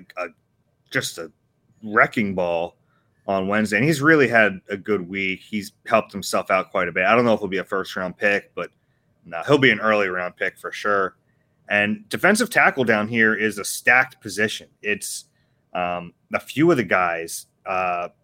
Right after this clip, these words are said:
it, and it starts with Winfrey, but Neil Farrell from L S U has played really well. Ohio State's Haskell Garrett, uh, Devontae Wyatt from Georgia, and Travis Jones from uconn at least really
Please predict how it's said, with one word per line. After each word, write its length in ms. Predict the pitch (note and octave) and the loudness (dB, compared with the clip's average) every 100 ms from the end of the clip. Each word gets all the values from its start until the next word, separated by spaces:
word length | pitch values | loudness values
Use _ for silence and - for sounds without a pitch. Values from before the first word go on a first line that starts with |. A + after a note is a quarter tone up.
| _ - - | _ -18 -6
it, 240 | A2 G#2+ | -4 0
and 120 | B2 A#2 | 2 2
it 100 | - | 0
starts 400 | - C#3+ D#3+ B2+ | 2 2 2 0
with 160 | G2+ | -2
Winfrey, 600 | A2+ C#3+ D#3+ A#2 G2+ F#2 | 0 -2 -2 -2 0 -2
but 260 | - G#2 G2+ _ _ _ _ _ - | 0 0 -2 _ _ _ _ _ -2
Neil 260 | A2+ A#2+ | 2 2
Farrell 460 | A#2+ A#2 G#2+ A#2+ B2+ | 4 4 6 4 2
from 180 | B2 A2 | 0 0
L 140 | A2 | 2
S 180 | G#2+ G#2+ | 0 -2
U 200 | G#2+ A2 | 0 0
has 120 | G#2+ | 0
played 220 | - G#2+ | 0 0
really 240 | G#2+ G#2+ G#2 | 2 0 2
well. 240 | G#2+ G#2 | 2 0
Ohio 240 | G2 A2 | 2 0
State's 560 | A2 A2+ G#2+ G#2 - - _ | 0 0 -2 -4 -12 -18 _
Haskell 400 | - A2 - G2 | -2 -2 -2 -10
Garrett, 440 | E2 G#2+ A2 A2 G#2+ _ _ _ _ | -4 0 2 0 -4 _ _ _ _
uh, 160 | G2 F#2+ | 0 0
Devontae 440 | F#2+ A2 G#2+ A2+ | 0 -2 0 0
Wyatt 340 | G2 G#2 G#2+ G2 | 4 4 4 0
from 200 | F2+ E2+ | -8 -4
Georgia, 580 | G#2+ G#2+ G#2 A2 G#2 - _ _ _ G2 | 0 0 2 2 0 -4 _ _ _ -6
and 140 | G#2 | 0
Travis 340 | D3+ D3 C#3 | 4 4 4
Jones 640 | - C3+ C#3+ B2+ A2+ - - | 2 4 4 2 -2 -6 -10
from 300 | - A2+ G#2 | -4 -2 -2
uconn 580 | A2+ D#3+ D#3 A2+ G2+ G2+ | -2 -2 2 2 2 0
at 100 | G#2+ | 0
least 240 | B2+ C3+ | 0 0
really 460 | B2+ A2+ G#2+ G2+ | 0 0 0 -4